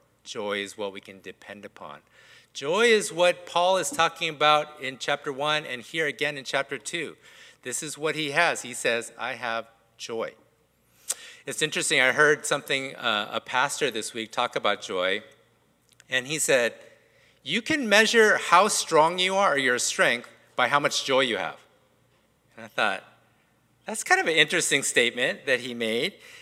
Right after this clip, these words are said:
that he was talking about joy." And he was, really, I think he was getting from this passage here in Nehemiah. Okay, Nehemiah, the second half of verse ten says, "Do not be grieved, for the joy of the Lord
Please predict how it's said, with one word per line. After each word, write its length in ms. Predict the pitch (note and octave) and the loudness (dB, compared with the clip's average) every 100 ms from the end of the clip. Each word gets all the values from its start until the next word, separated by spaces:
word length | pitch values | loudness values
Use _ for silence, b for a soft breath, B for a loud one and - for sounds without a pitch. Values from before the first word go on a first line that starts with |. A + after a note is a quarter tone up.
| B B - | B B 2
that 240 | A#2+ A2+ | 4 4
he 120 | D#3 | 0
was 100 | C3 | -4
talking 340 | - D3+ E3+ C#3+ | 0 0 0 0
about 600 | B2+ A#2+ A#2+ - - - | 4 4 2 -2 -18 -8
joy." 460 | A#2 G#2+ C3 G#3 - b b b | -4 -2 -2 -4 -10 b b b
And 380 | - C3+ B2+ B2 | 0 2 4 2
he 140 | - E3+ | -2 -4
was, 260 | E3 - - b | -4 -6 -10 b
really, 400 | E3 D4+ C4+ D3 | 0 4 6 6
I 80 | C#3 | 4
think 180 | D3+ F3 | 2 -2
he 160 | F3+ E3 | -4 -4
was 100 | - | 2
getting 280 | D3+ D3 | 2 2
from 160 | C#3+ D3 | -2 -6
this 160 | C#3+ - | -4 0
passage 400 | C3 A2+ B2 - | 2 2 -4 -4
here 160 | C3 | -2
in 200 | B2 A#2+ | -2 -6
Nehemiah. 560 | A#2 A2 G#2 G2+ F#2+ D#2+ - _ _ - | -6 -6 -6 -6 -8 -10 -20 _ _ -18
Okay, 200 | - C3 B2+ | -6 -4 -2
Nehemiah, 520 | D#3 F3 E3 D#3+ D#3+ | -2 0 0 0 -2
the 60 | |
second 360 | D3 E3 D#3 D#3 | -2 -2 -2 0
half 200 | C#3+ C#3+ | 0 -2
of 140 | C3+ | -4
verse 200 | C#3 C3 | -6 -6
ten 220 | - D3+ C#3 | -4 -6 -4
says, 340 | C3 A2 A2 B B B B | -4 -4 -6 B B B B
"Do 120 | E3 | -4
not 240 | F3 G#3+ A3+ | 2 4 4
be 100 | G3+ | 0
grieved, 540 | E3 A3+ D#3+ F2 - - b b | 2 2 2 -2 -10 -20 b b
for 640 | - D#3 C#3+ F#3+ B3+ C4+ - - _ _ | -8 -2 2 4 4 2 -6 -20 _ _
the 100 | C3+ | -8
joy 680 | A#2 - F3+ G#3 B3+ C4 C4 - | -8 -4 0 6 8 8 6 4
of 200 | E3 D#3+ | 0 0
the 100 | D3+ | -2
Lord 640 | D3 G3+ A#3 D#3 D3+ F3+ | 2 8 12 12 12 10